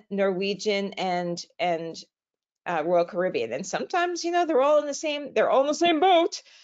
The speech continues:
Okay, but Oceania is, now you're stepping up. Now you're looking at two thousand ninety-nine per person, or, you know, thirty-five hundred per person. So now we're, like, looking at,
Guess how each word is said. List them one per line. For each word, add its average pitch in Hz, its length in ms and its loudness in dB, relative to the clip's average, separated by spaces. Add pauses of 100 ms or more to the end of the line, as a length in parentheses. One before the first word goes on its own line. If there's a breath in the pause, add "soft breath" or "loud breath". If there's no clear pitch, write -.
(300 soft breath)
Okay, 269 220 2
but 220 220 0
Oceania 302 560 0
is, 214 280 -4
now 226 200 0
you're 247 140 -2
stepping 226 380 -2
up. - 140 -6 (880)
Now 220 420 2
you're 254 240 4
looking 226 340 0
at 208 160 0 (180)
two 277 220 -6
thousand 226 440 0
ninety-nine 190 480 -2
per 175 120 -4
person, 170 640 -4
or, 190 480 2 (340 loud breath)
you 196 140 -2
know, 185 220 0 (220)
thirty-five 247 600 2
hundred 226 360 -2
per 196 80 -12
person. 170 520 -6
So 202 140 -10
now 247 320 2
we're, 233 380 2
like, 180 260 2
looking 220 320 -2
at, 196 240 0